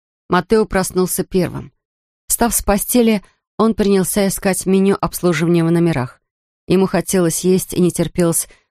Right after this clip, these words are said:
показать местные завтраки. Екатерина потянулась и попросила его заказать всё меню сразу, а потом отвернулась и накрыла голову подушкой, костеря норвежское лето с его слишком ранними рассветами и слишком поздними закатами.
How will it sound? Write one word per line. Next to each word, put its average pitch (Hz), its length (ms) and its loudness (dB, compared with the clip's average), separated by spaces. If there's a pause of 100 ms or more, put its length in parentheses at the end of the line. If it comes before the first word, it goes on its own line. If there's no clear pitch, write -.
показать 185 480 -2
местные 170 340 0
завтраки. - 560 -6 (540)
Екатерина 180 540 0
потянулась 180 640 0
и - 20 -16
попросила 165 500 -2
его 160 160 0
заказать 160 440 -2
всё - 160 -2
меню 165 180 2
сразу, 127 380 -4
а 127 40 -2
потом 196 400 -4 (520)
отвернулась 214 640 0
и 175 40 4
накрыла 170 420 0
голову 160 320 0
подушкой, 147 640 -6 (300)
костеря 175 380 0
норвежское 151 600 -2
лето 160 180 -2
с - 80 -6
его 151 140 -2
слишком 151 400 -2
ранними 143 320 0
рассветами 143 640 -2 (360)
и 151 40 -6
слишком 151 340 -2
поздними 165 340 0
закатами. 139 600 -6